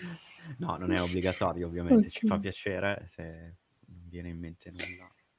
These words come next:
Speaker 1: No, prova.
Speaker 2: Allora, io, eh, suggerisco un libro, <laughs> ma lo dico la verità che non l'ho letto io.
Speaker 1: Fa niente.
Speaker 2: Però
Speaker 1: <laughs>
Speaker 2: qualcuno che l'ha letto mi ha det-, mi ha detto che ha capito meglio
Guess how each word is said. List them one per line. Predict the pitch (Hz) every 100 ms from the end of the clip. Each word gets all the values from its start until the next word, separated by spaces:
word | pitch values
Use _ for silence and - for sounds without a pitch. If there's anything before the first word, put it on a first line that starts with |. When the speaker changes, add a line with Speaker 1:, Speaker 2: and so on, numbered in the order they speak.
| _
Speaker 1:
No, | 85
prova. | - - -
Speaker 2:
Allora, | 226 214 208 226
io, | 247 254 -
eh, | - 220 214
suggerisco | - 208 226 226 226 - 240
un | 233
libro, | 233 240 269
<laughs> | 208 - 226
ma | - _ 240 - - - -
lo | 226
dico | 220 233
la | 226
verità | 220 220 247
che | 240
non | 208
l'ho | 208 208
letto | 208 220 233
io. | 226 220 220 - 262 - - 180 _ _ _
Speaker 1:
Fa | 131
niente. | 127 139 135 127 254
Speaker 2:
Però | 240 262
Speaker 1:
<laughs> | - - - - - 320 - - 523 - - -
Speaker 2:
qualcuno | 240 233 233 254 254
che | 254
l'ha | 254
letto | 240 254 262
mi | 240 214
ha |
det-, | 220 220
mi | 214 208
ha |
detto | 208 208 214
che | 226 202 196
ha | 196
capito | 208 202 214
meglio | 202 196 190 196 190 190 190 190